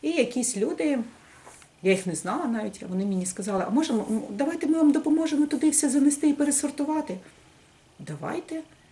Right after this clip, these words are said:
Таким чином почала створюватися вже велика команда.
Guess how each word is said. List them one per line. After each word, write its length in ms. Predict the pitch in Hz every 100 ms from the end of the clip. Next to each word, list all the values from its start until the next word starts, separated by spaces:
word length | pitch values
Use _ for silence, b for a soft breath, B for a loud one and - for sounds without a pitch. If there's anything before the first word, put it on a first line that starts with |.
| b b -
Таким 300 | 196 320 427
чином 260 | 302 320
почала 340 | 269 220 208 294
створюватися 640 | - 202 269 247 214 202
вже 180 | 190 208
велика 340 | 240 202 208
команда. 460 | 214 180 147 151